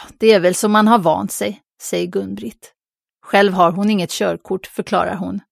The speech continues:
och det har inte hennes make heller. Lillstugan består av ett rum och kök. Gun-Britt går med in och visar att det finns mjölk och smörgås i köket.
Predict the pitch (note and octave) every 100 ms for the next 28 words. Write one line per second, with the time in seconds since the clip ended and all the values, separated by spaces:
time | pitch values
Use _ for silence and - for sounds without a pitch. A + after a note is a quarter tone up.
0 | _ _ - G3 F#3 F3 G#3+ G3 F3 E3+
1 | F3+ A3 G#3 E3+ - F#3 F#3 - - G#3+
2 | _ _ _ _ _ _ _ _ _ _
3 | _ _ - - - C4+ A3+ - A#3+ B3+
4 | C4+ C4+ C#4 - E3+ F3+ F3+ A#3 - -
5 | F#3+ F#3 G3+ G#3+ - - G3+ _ - _
6 | _ _ _ _ _ _ - A3+ A#3 G3
7 | E3+ - - G3+ G3 G3+ A#3 G#3 E3+ G3+
8 | _ _ - F3+ A#3+ - - F3+ F3 D3+
9 | - F3+ G#3 F#3 A3 A#3+ - - A3 -
10 | A#3 F3 - G3 - - F#3+ E3 E3+ -
11 | - -